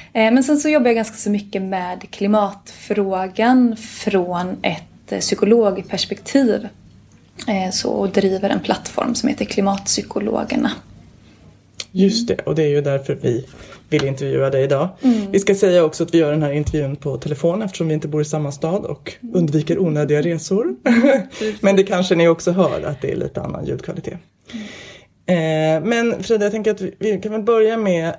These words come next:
Speaker 2: eh, vilka utmaningar föräldrar kan möta när det kommer till det här med klimatet och klimatfrågor. Och jag tänker då på att tala med sina barn eller göra beteendeförändringar och så.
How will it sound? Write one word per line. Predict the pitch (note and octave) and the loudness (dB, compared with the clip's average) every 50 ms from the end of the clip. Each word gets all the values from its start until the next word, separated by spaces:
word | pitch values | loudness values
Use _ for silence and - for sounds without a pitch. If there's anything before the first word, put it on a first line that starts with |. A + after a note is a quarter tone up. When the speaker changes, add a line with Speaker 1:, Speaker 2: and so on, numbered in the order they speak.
| - _ _ | -10 _ _
Speaker 2:
eh, | - F3+ E3+ E3 D#3+ | -4 -2 0 0 -2
vilka | D#3 D#3+ E3 G3 G#3+ G3+ G3 F#3+ F#3+ - G3+ G#3 | -2 -2 0 2 2 2 2 0 -2 -2 -4 -4
utmaningar | - - - A3+ G3+ E3+ D#3+ - E3+ F3 F3 E3+ E3+ E3 E3+ E3+ F3 | -2 0 2 2 2 2 0 -2 -6 -4 -4 -4 -4 -2 -2 -2 -4
föräldrar | F3 - F#3 F3+ G3+ G#3+ A#3 A#3 A3 G#3+ G3+ | -4 -2 0 2 2 2 2 0 0 -2 -2
kan | G3 F#3 F#3 F#3 | -2 0 0 0
möta | F3+ E3 C#3 C3 C3 C3 - - D3+ C#3+ - | 0 0 -2 -4 -4 -6 -6 -6 -4 -4 -4
när | - D#3+ D#3 | -2 -2 -2
det | D#3 D#3+ | -2 -2
kommer | - - A3 A#3 A3 G3 D#3+ | 0 2 2 2 4 2 2
till | - D#3+ D3 | 2 2 0
det | C#3+ C3+ | 0 0
här | C#3+ D3 | -4 -4
med | C#3+ C#3 | -4 -2
klimatet | - D#3 C#3+ C#3 C#3 C#3+ C#3 B2+ B2+ - - | -2 -2 -2 -2 -2 -4 -4 -6 -6 -6 -6
och | C3+ C3 | -4 -4
klimatfrågor. | - C#3+ C#3+ C#3+ D3 C3+ - - - D3 C#3 - D3 C3+ - - - | -2 -4 -2 -2 -4 -6 -6 -8 -4 -2 0 0 0 -2 -2 -2 -2
Och | - - - - - - - - - - - - _ - | -2 -2 -2 -4 -6 -10 -18 -20 -20 -20 -20 -12 _ -2
jag | D3+ D3 | 2 4
tänker | D#3 C#3 C3+ C3 D3 | 4 4 4 4 2
då | C#3 B2+ - | 2 2 0
på | - C3+ | 0 -2
att | A#2+ B2 - - - | -4 -4 -6 -8 -6
tala | - E3 D3 C#3+ C3+ C3+ C3 | 0 2 2 4 2 2 2
med | C3 B2+ | 0 0
sina | - C3 C3+ C3 | 0 0 -2 -2
barn | C3 C3 C3+ C3 C3 C3 - - A#1 - D3 | 0 0 0 0 0 0 0 -2 -2 -2 -2
eller | - - - - - - - - - _ _ - - _ - | -2 0 -2 -2 -2 -4 -8 -14 -18 _ _ -20 -18 _ 0
göra | D#3+ D#3 C#3+ C3+ B2 | 2 4 4 4 2
beteendeförändringar | B2 C3+ B2+ D3+ C#3+ C3 C3 - - C#3+ - - - - - - - | 0 0 0 0 0 0 0 0 0 -2 -2 -2 -2 -2 -2 -2 -2
och | - - | -4 -2
så. | - - G1+ - - | -2 -2 -2 -2 -4